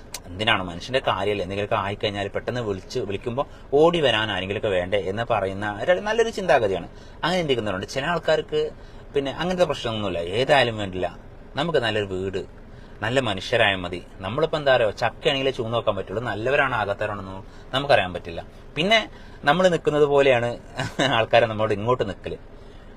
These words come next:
ഇപ്പോ ഞാനതിന് ഉദാഹരണം പറയാം, പ്രവാസികളെ കുറിച്ച് ഞാൻ കുറ്റമല്ല പറയുന്നത്. പ്രവാസികൾ പറയും, "നമ്മൾ നാട്ടിൽ നിന്നും വന്നു കഴിഞ്ഞാൽ നാട്ടുകാർ ആരും നമ്മൾ മൈൻഡ് ചെയ്യില്ലാന്ന്."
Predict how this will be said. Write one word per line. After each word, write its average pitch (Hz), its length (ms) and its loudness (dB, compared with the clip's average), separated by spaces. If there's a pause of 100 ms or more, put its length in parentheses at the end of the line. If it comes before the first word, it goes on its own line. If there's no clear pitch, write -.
ഇപ്പോ 147 400 8
ഞാനതിന് 165 400 4
ഉദാഹരണം 151 340 8
പറയാം, 143 180 6
പ്രവാസികളെ 135 440 8
കുറിച്ച് 143 280 -2
ഞാൻ 143 100 0
കുറ്റമല്ല 147 360 6
പറയുന്നത്. 113 320 4
പ്രവാസികൾ 131 480 6
പറയും, 113 340 4 (460)
"നമ്മൾ 160 180 2
നാട്ടിൽ 127 300 4
നിന്നും 135 180 2
വന്നു 110 200 0
കഴിഞ്ഞാൽ 107 180 -2
നാട്ടുകാർ 104 420 4
ആരും 104 240 4
നമ്മൾ 104 140 -4
മൈൻഡ് 90 260 -6
ചെയ്യില്ലാന്ന്." 87 380 0